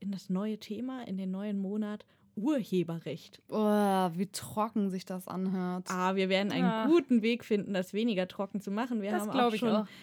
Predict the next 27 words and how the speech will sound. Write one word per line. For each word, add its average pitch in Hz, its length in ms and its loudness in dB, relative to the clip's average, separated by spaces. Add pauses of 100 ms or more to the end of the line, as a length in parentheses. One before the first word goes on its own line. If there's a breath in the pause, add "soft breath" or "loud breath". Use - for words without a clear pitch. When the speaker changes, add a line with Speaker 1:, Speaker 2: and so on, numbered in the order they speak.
(120)
Speaker 1:
einen 214 220 0
tollen 233 280 0
Anwalt 233 420 0
an 208 80 -4
der 202 160 -2
Hand, 214 280 -2
der 196 380 -4
uns 196 200 -4
helfen 220 320 0
wird 220 340 -4 (120)
und, 185 320 -4
ähm, 180 300 -4 (260)
den 214 160 4
wir 208 80 2
jetzt 226 240 0
schon 269 200 0
<laughs> 233 80 2
nebenbei 240 500 4
und, 233 240 -2
äh, 190 260 -4
so 185 260 0 (180 loud breath)
ungeplant 240 600 4
ein 214 160 2
bisschen 233 280 0
zitiert 240 460 -2
haben, 220 320 0 (400 loud breath)
äh, - 80 -8